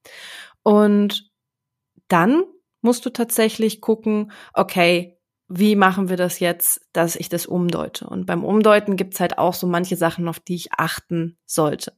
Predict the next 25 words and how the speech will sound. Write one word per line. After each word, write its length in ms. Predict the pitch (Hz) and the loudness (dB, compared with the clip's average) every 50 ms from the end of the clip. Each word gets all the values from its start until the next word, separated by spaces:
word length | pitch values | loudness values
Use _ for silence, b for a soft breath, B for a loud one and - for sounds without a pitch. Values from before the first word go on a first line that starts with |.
| _ _ | _ _
ja? 280 | 175 170 170 185 214 220 B B B B B B B | 2 4 4 4 2 -2 B B B B B B B
Grundsätzlich 600 | - 202 233 277 285 294 262 262 - - 220 - | 2 2 4 4 4 4 2 2 0 -6 -6 -4
kann 140 | - 220 208 | -2 -2 0
man 160 | 202 196 190 | 0 0 2
sagen, 360 | 196 190 185 180 185 196 202 185 | 2 4 4 2 2 0 0 0
bei 100 | 175 170 | 0 2
der 140 | 180 - | 0 0
Umdeutung, 840 | - 214 226 226 202 196 196 196 196 - 214 208 214 220 220 _ _ _ _ _ _ _ _ _ _ _ _ _ _ _ _ - | 2 2 2 4 4 4 4 2 2 0 -2 -2 -2 -4 -6 _ _ _ _ _ _ _ _ _ _ _ _ _ _ _ _ -4
wer 200 | 202 202 202 202 | 0 2 2 2
kann 200 | 202 - 214 214 | 2 0 0 0
mir 100 | 214 196 | 0 0
denn 160 | 196 196 190 | 0 0 2
dabei 240 | 190 185 185 190 190 | 2 2 2 0 0
helfen? 520 | 185 226 247 240 233 - - 170 175 _ _ _ _ - | 0 2 2 2 0 -2 -6 -14 -16 _ _ _ _ -8
Das 180 | - 175 - 196 | -6 -4 -2 0
heißt, 360 | 185 185 196 196 - - B B B B B B B B | 0 0 0 -2 -4 -8 B B B B B B B B
nur 520 | - 202 202 233 277 320 330 285 214 180 185 | 2 4 6 6 6 8 6 6 4 4 4
weil 280 | 190 190 196 196 190 - | 4 4 4 4 2 0
ich, 340 | - 220 208 - - - - - | -2 -4 -4 -4 -8 -8 -4 -2
ähm, 460 | 196 190 190 185 185 180 185 - _ - | 0 2 2 2 0 0 -2 -6 _ -10
von 540 | - - 202 196 196 190 185 180 180 180 185 - | -4 0 0 0 2 0 -2 -2 -4 -6 -6 -2
meinen 320 | 190 185 180 185 185 185 | 2 2 4 4 2 0
frühesten 520 | 185 - - 226 262 294 - - - 214 190 | -2 -2 0 2 2 2 2 0 0 -2 -2
Bezugspersonen 920 | 185 185 - - 277 277 - - - - 233 220 190 185 190 180 175 170 | -2 -4 -4 -4 -4 -6 -6 -8 -6 -2 0 0 0 0 0 0 0 -2
irgendwie 600 | - - 208 196 208 202 202 214 208 202 196 202 | -2 -2 0 0 0 -2 0 0 0 0 -2 -2